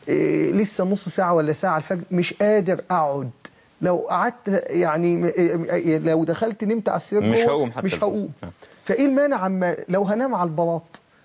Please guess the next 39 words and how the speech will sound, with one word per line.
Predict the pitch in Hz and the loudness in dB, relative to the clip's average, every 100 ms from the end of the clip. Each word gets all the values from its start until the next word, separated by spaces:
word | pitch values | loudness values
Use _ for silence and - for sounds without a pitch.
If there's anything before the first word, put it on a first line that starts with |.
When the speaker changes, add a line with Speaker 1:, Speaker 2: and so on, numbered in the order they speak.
| _ _ _ | _ _ _
Speaker 1:
يعني | 156 147 | -2 0
عشان | 143 147 240 262 | 0 0 2 0
أقدر | 214 226 | 0 2
أقوم | 220 254 247 151 | 2 2 0 0
على | 151 175 | 0 0
حصيرة | 160 175 - 254 254 208 | -2 -4 -2 -2 2 4
ولا | 185 180 170 | 2 0 -2
حاجة، | 226 247 240 - 202 | 0 0 0 -4 -4
Speaker 2:
نعم. | 196 | -2
Speaker 1:
يعني | 175 170 175 - | 0 0 -2 0
أقدر | 262 190 175 | 0 0 0
أقوم | 180 226 | 0 0
عليها. | 175 175 185 | 0 -2 -2
أمال | 165 190 226 | -2 0 0
الفرش | - 233 226 - | 0 -2 -2 -2
الوطيئة | 165 151 147 208 214 | 0 0 0 -4 0
وال-، | 170 147 143 139 143 - | 0 0 -2 -4 -4 -2
يعني | 147 139 147 | -2 -2 -2
إيه | 190 180 | -2 2
المريحة | 160 156 202 214 175 | 2 4 2 0 -2
دي | 226 - - | -4 -8 -6
مش | 156 - | -6 -2
هقدر | 285 233 202 | -2 0 -2
أقوم | 190 262 233 | -2 -2 -2
لو | 214 | 0
نمت | 247 254 | -2 0
عليها. | 226 262 311 165 127 | 0 2 0 -2 -8
Speaker 2:
نعم. | - - | -10 -6
Speaker 1:
فالنبي | 185 170 185 277 240 | -2 0 2 2 2
عليه | 208 233 | 2 0
الصلاة | - 208 233 | -2 0 2
والسلام | 214 - 196 220 | 0 0 0 0
Speaker 2:
صلى | 208 220 | 0 0
الله | 196 | 2
عليه | 180 | 2
وسلم. | |
Speaker 1:
كان | 170 247 | 0 0
يهيئ | 220 208 | 0 2
نفسه. | 254 294 - 131 | 0 0 -6 -6